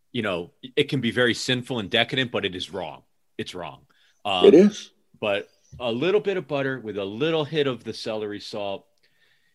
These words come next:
Speaker 1: as long as you're not destroying the bun, that to me is the litmus test. If the bun falls apart, you've overdone it with butter. At that point, it's too late to do anything about it. Um, but
Speaker 2: And you are
Speaker 1: yeah.
Speaker 2: forced to eat a hunk of lobster covered in butter.
Speaker 1: <laughs>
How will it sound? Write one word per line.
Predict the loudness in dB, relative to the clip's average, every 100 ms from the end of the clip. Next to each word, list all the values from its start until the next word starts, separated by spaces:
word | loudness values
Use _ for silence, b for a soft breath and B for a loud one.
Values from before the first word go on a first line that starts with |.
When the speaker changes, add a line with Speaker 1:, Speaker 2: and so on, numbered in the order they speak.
| -12
Speaker 1:
as | -2
long | 0 2
as | 0 -4
you're | -4
not | -4 -4
destroying | -8 -10 -4 -2 -2 -4
the |
bun, | -6 -6 -6 -4
that | -2 -2
to | -2
me | -2
is |
the | -2
litmus | -6 -8 -10
test. | -12 -10 -10
If | -12
the |
bun | -4 0 0
falls | -2 0 0 0
apart, | 0 0 0
you've | -2 0
overdone | 0 0 -2 -4
it |
with | -6 -2
butter. | 0 0
At | 2
that | 2 2
point, | 0 -2
it's | -2
too | -2 2
late | 2 2
to | -2
do | -4
anything | -4 -8
about | -4 0 2 2
it. | 0 -4 _ -20 _ -2
Um, | 0 2 -2 -6 -16 _ _ -20 _ 6
but | 10
Speaker 2:
And | 12
you | 12 12
are | 12
Speaker 1:
yeah. | 12
Speaker 2:
forced | 12 12 12 8
to | 8
eat | 12 12
a | 12
hunk | 12 10 12
of |
lobster | 12 12 10 12 10
covered | 12 10 10 6
in | 8
butter. | 10 12 10 6 0
Speaker 1:
<laughs> | -6